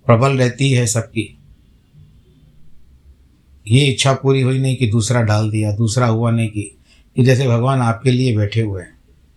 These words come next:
हैं सारे संसार के, हैं सारे विश्व का, ऐसे कोई बात नहीं है। कण कण के हैं भगवान, परंतु आप भी तो अपना विचार करिए।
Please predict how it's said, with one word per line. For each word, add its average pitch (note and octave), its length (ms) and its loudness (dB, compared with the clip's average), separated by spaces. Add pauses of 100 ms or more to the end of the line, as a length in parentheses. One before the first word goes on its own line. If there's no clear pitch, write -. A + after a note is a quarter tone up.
(600)
हैं D3 180 4
सारे B2 280 0
संसार G2 480 -4
के, F#2+ 120 -14
हैं F#2+ 260 2
सारे A#2 300 0
विश्व G2+ 300 -2
का, - 420 -14
ऐसे G2+ 240 0
कोई A#2+ 180 0
बात G#2+ 280 -2
नहीं G#2 160 -14
है। - 140 -20 (840)
कण C#3+ 200 4
कण C#3 220 0
के A2 160 -2
हैं F#2 200 -4
भगवान, - 360 -16 (1700)
परंतु A#2+ 400 2
आप G#2+ 220 2
भी C#3 120 -2
तो C#3+ 100 0
अपना A#2 320 2
विचार G2+ 420 -2
करिए। - 420 -8